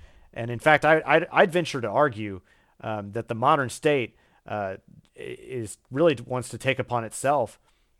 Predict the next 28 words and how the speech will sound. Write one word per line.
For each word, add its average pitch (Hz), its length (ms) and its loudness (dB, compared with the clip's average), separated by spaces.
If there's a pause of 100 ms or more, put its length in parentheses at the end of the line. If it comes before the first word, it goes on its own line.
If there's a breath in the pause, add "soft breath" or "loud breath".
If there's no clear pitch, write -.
(280)
uh, 95 240 -16 (680)
essentially 127 440 -6
godlike 120 500 0
qualities. 131 640 -2 (480)
And 117 100 -4
in 135 80 -4
fact, 170 280 8
I'd, 135 220 0 (140)
I'd 117 400 -4
even 127 200 -6
further 147 340 2
argue 123 400 0
that 113 220 -4 (120)
in 107 160 -14
many 190 200 2
respects, 110 460 -8 (360 soft breath)
the 113 60 -10
modern 139 320 2
state 123 280 -4
claims 135 400 -4
more 123 220 2
power 139 360 2
than 127 200 -4
God 135 340 4
on 110 120 -8
<laughs> - 0 -
some 175 320 4
level, 131 440 2